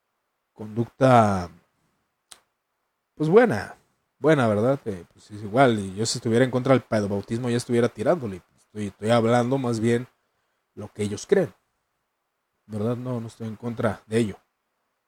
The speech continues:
Am, entonces, eh, Lutero creía que en su juicio los sacramentos en conjunto han de, ah, ser adjuntados a la palabra de la promesa, que, que es algo que se enfatiza,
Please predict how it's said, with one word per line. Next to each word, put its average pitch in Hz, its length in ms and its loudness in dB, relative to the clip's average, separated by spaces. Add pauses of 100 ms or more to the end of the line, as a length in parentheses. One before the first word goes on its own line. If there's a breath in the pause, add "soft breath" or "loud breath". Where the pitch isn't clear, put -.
(540)
Am, 107 480 -12 (120)
entonces, 185 840 8
eh, 110 220 -2
Lutero 214 400 4
creía 165 280 6
que 156 100 -4
en 131 60 -2
su 117 140 -4
juicio 175 340 4
los 120 140 2
sacramentos 120 680 0
en 110 140 -2
conjunto 117 680 -4
han 147 240 0
de, 170 120 2
ah, 104 300 -2
ser - 180 0
adjuntados 143 380 2
a - 20 6
la 123 140 4
palabra 127 360 10
de 147 80 10
la 110 200 4
promesa, 123 600 6 (120)
que, 87 140 -18 (140)
que 113 80 -14
es 120 60 -6
algo 127 120 -2
que - 60 -14
se 120 60 -6
enfatiza, 98 500 0